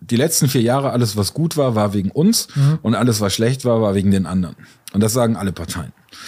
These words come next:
Speaker 1: Und ich sitze immer da und denke mir so, ja, das ist halt auch irgendwie nicht so die nuancierteste Betrachtung. Und ich fänd's mal unfassbar erfrischend, wenn sich mal irgendeiner hinstellen würde und sagen würde, die letzten vier Jahre haben wir ziemlich einen Murks an der Stelle gebaut.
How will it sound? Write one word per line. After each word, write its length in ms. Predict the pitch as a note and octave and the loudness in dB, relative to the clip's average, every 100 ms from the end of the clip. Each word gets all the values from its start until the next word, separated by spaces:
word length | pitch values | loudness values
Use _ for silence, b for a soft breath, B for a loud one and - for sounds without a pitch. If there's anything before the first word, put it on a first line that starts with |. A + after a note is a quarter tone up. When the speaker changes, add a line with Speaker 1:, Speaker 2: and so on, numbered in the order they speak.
| C#3 B2+ | -12 -8
Speaker 1:
Und 120 | - G#2 | 0 0
ich 80 | B2 | 2
sitze 180 | B2 | 0
immer 140 | A#2+ G2 | 2 2
da 180 | G#2+ C3+ | 0 0
und 60 | |
denke 140 | B2 A#2+ | 2 0
mir 60 | |
so, 100 | A2 G2 | 0 0
ja, 300 | A#2 C3+ C#3+ | 0 0 0
das 140 | G#2 | -2
ist 140 | A2 G#2 | -2 -4
halt 100 | G2 | -4
auch 160 | B2+ | 0
irgendwie 220 | B2+ G#2+ G#2 | 2 4 2
nicht 160 | D3+ | 2
so 80 | B2+ | 0
die 120 | A2 | 2
nuancierteste 680 | A2+ G#2+ G#2 - G2+ F2 - | 4 4 2 0 -2 -4 -8
Betrachtung. 600 | D#2+ - F#2 - E3+ A#3 - B B B B B | -8 -10 -10 -6 -6 -6 -8 B B B B B
Und 80 | G2 | -2
ich 80 | F#2+ | 0
fänd's 160 | A2+ | -2
mal 100 | - - | -4 0
unfassbar 460 | F3+ B2+ G2+ A#2 | 2 2 -2 -2
erfrischend, 400 | F2 - C#3 G#2 | -4 -2 0 0
wenn 80 | F#2 | 0
sich 100 | G2+ | 2
mal 80 | F#2+ | 0
irgendeiner 340 | - C3 G2 G2+ | 2 0 2 4
hinstellen 440 | A#2+ - G2+ G2+ | 2 2 0 2
würde 160 | G#2 G2 | 2 0
und 60 | |
sagen 200 | F#2+ F#2+ | 0 0
würde, 140 | G2+ F#2+ | 2 2
die 60 | |
letzten 240 | G2 - G2+ | 0 0 -2
vier 160 | G#2+ | 0
Jahre 200 | F#2+ F#2+ F#2 | 0 2 2
haben 100 | F#2 | 0
wir 60 | |
ziemlich 260 | F#2 F#2+ F2+ | 0 -2 0
einen 80 | F2+ | 0
Murks 240 | F#2 - | -2 -4
an 80 | F2 | -6
der 100 | E2+ | -6
Stelle 240 | - D#2+ D#2 | -8 -10 -14
gebaut. 400 | C#2+ G#1 - | -18 -18 -20